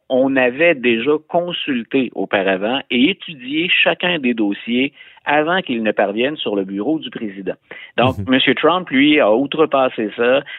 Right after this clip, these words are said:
Speaker 1: Euh, il a répété en quelques occasions, avant même que des gens soient condamnés, que lui envisageait de leur accorder un pardon.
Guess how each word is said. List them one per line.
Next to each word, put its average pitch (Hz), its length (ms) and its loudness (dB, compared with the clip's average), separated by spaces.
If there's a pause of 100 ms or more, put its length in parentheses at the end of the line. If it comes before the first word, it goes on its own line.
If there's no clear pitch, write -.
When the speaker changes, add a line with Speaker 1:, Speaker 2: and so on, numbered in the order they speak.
(140)
Speaker 1:
Euh, 104 120 4
il 135 240 4
a 156 440 4
répété 135 420 2
en 123 100 0
quelques 113 360 -2
occasions, 113 460 2
avant 127 320 2
même 143 420 -2
que 117 100 -4
des 104 240 -6
gens 131 220 -2
soient 110 180 -2
condamnés, 107 640 -6 (280)
que 160 80 2
lui 156 340 2
envisageait 113 640 0
de 123 80 -4
leur 101 140 2
accorder 104 340 -4
un 139 100 -4
pardon. 110 380 -2